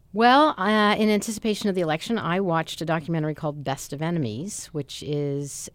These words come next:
uh, about a series of debates during the nineteen sixty-eight presidential campaign between William F. Buckley, who is the renowned right-wing author, commentator, bon vivant, and author Gore Vidal, also <laughs> bon vivant, but famous for his liberal social critiques and agenda.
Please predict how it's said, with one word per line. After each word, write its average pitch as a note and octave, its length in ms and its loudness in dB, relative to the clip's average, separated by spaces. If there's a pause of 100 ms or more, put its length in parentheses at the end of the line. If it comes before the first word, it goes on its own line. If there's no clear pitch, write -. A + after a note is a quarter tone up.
uh, C#3 320 -4
about D3 260 -4
a - 20 -6
series E3 360 -4
of C#3 80 -6
debates D3+ 340 -4
during D#3 320 0
the C#3+ 60 0
nineteen C#3+ 320 -2
sixty-eight - 400 -8
presidential D3 520 -4
campaign C3 520 -4
between C3 420 -6
William D3 320 -4
F. D#3+ 180 -10
Buckley, D3 480 -8 (520)
who D#3 120 -2
is C3+ 140 -4
the C3+ 120 -8
renowned C#3 540 -2 (120)
right-wing C#3 580 -4
author, C3 420 -8
commentator, C3 800 -4
bon A#2+ 320 -4
vivant, A#2+ 460 -6 (560)
and C#3+ 340 -4
author D3 300 -2
Gore D3 260 -2
Vidal, D3 460 2
also D#3+ 320 0
<laughs> - 0 -
bon C3+ 220 2
vivant, C#3 320 -2
but C3+ 120 -2
famous D3 380 0
for C#3+ 140 -6
his B2 260 -6
liberal D3 460 -2
social B2+ 600 -8 (400)
critiques C#3+ 640 -8
and B2+ 140 -6
agenda. B2 500 -4